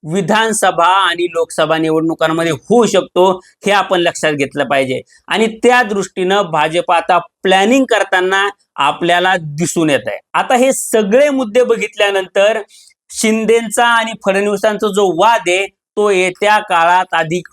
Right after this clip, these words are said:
टोकदार होणार आहे आणि शिंदेच्या महायुतीतून बाहेर पडण्याने याचा शेवट होऊ शकतो,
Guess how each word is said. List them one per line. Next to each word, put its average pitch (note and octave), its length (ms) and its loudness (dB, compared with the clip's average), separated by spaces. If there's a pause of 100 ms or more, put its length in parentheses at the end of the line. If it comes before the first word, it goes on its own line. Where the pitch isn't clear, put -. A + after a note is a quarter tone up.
(140)
टोकदार G3+ 440 2
होणार F3 320 -2
आहे C3+ 120 -2 (280)
आणि F3 220 -2
शिंदेच्या F#3 840 0
महायुतीतून F3 1080 -2
बाहेर F3 500 2
पडण्याने G3+ 500 -2
याचा G3+ 280 -2
शेवट B3+ 420 0
होऊ G#3+ 180 0
शकतो, G#3 540 -4